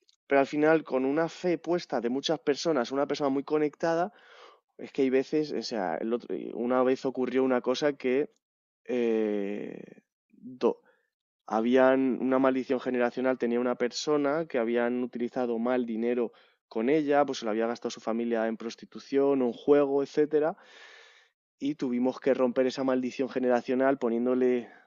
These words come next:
así fue, poniéndole dinero en la mano. Le poníamos billetes de cincuenta, donábamos a él y a su familia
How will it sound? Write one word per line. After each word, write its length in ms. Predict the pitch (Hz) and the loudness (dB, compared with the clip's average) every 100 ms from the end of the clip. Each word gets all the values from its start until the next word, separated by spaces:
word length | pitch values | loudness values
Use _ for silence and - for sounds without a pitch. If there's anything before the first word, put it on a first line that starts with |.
| _ _ _ | _ _ _
así 220 | - 117 123 | -16 -10 -4
fue, 240 | - 120 | 0 0
poniéndole 540 | - 120 120 131 131 | 0 -2 0 2 2
dinero 380 | 123 117 127 120 | 2 2 2 2
en 80 | 113 | 4
la 120 | 113 | 4
mano. 360 | 127 147 143 170 _ _ _ _ _ | 4 2 0 -6 _ _ _ _ _
Le 180 | - 127 | -14 -10
poníamos 360 | 123 120 120 127 | -6 -2 -2 -2
billetes 320 | 123 123 127 | -2 -2 -2
de 100 | 123 | -2
cincuenta, 500 | 127 120 135 147 143 | -4 -2 0 2 2
donábamos 560 | 123 120 139 135 127 127 | 2 4 6 4 2 0
a 180 | 120 | 0
él 100 | 147 | 2
y 40 | 139 | 0
a 40 | |
su 120 | 127 | -4
familia 440 | 135 135 147 160 | -8 -6 -4 -4